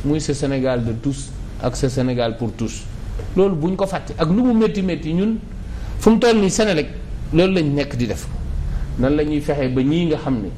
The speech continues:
ñu ngi ñun yàgg nañoo ñun ñu nekk ak ñun. Nan la ñuy fexee nga xam ne ñii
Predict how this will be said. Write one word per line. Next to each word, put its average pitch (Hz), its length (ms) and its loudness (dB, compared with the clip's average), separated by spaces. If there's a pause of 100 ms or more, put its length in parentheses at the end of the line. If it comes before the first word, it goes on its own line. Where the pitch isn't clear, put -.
(440)
ñu 123 60 6
ngi 139 240 4
ñun 139 180 2
yàgg 127 320 2
nañoo 127 260 2
ñun 120 300 0
ñu 113 80 0
nekk 113 240 0
ak 95 60 -8
ñun. 85 160 -6 (180)
Nan 156 240 4
la 151 80 0
ñuy 156 120 0
fexee 143 300 0
nga 135 160 -2
xam 127 200 0
ne 127 100 2
ñii 220 380 2